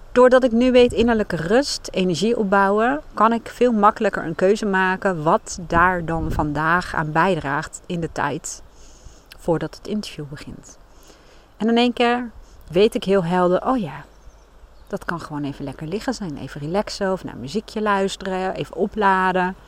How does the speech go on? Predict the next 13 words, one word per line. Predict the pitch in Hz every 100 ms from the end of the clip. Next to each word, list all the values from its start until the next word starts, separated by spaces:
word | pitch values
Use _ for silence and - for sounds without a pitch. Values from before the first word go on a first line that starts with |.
| - - - -
en | 170
dan | 165
het |
interview | 160 147 - 160 151
voorbereiden. | - 143 139 120 - 147 160 - - - - -
En | 180
zo | 165 160 175 254 339
maak | 269 170 180 -
ik | 185 220 - - -
vaak | - 175
keuzes. | - 160 131 - - -
Dit | 202
is | 202